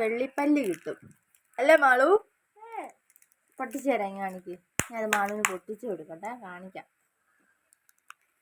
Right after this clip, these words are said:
അപ്പൊ അതേണ്ട, ഇതാ മുട്ടായി. കുറച്ച് അവന്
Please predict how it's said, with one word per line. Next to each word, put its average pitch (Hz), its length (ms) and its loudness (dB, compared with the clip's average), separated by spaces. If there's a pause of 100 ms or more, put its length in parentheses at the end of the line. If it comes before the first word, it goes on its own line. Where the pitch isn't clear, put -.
(200)
അപ്പൊ 220 180 -18
അതേണ്ട, 233 240 -8 (120)
ഇതാ 214 140 0 (140)
മുട്ടായി. 185 460 -6 (840)
കുറച്ച് 262 340 -4
അവന് 240 160 -4